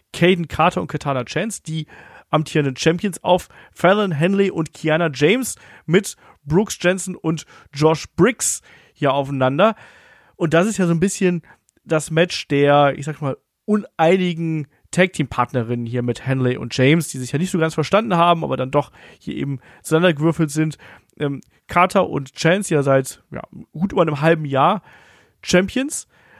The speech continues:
aber keine richtig große Geschichte gehabt. Und ähnlich endet auch dieses Match, äh, beziehungsweise diese, diese, äh, diese Titelregentschaft, finde ich, mit einem Match, wo ich sage,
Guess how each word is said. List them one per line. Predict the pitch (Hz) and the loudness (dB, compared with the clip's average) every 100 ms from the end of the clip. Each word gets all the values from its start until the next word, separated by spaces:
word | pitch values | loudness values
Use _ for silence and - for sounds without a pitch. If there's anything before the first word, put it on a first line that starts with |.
| _ | _
aber | 180 202 | -2 -2
keine | - 254 302 | 0 2 2
richtig | 285 - - | 0 -2 -4
große | 277 269 | -2 -2
Geschichte | 240 - - - | -2 -6 -8 -8
gehabt. | 139 113 - - | -6 -6 -8 -4
Und | 170 147 - - _ _ _ _ _ _ _ - | -4 -4 -12 -20 _ _ _ _ _ _ _ 4
ähnlich | 180 233 262 - | 4 4 0 0
endet | 208 302 - | 0 0 0
auch | - | -4
dieses | 160 147 170 | -4 -4 0
Match, | 240 - - | 0 -2 -2
äh, | 160 147 139 | 2 2 2
beziehungsweise | - - 170 165 147 139 | -4 -6 0 2 2 0
diese, | 143 147 135 | -2 -2 -2
diese, | 135 135 131 127 139 120 | -2 0 0 -2 -4 -4
äh, | |
diese | 120 123 | -4 -6
Titelregentschaft, | - 294 269 131 120 - 147 | -4 -2 0 0 -2 -2 -4
finde | - 196 | -2 -2
ich, | 240 - - - - | -4 -10 -20 -20 -2
mit | 190 - | -2 2
einem | 185 | 2
Match, | 160 233 - - - _ | 4 2 -2 -12 -20 _
wo | 180 | -2
ich | 170 | 2
sage, | 175 180 180 | 4 4 2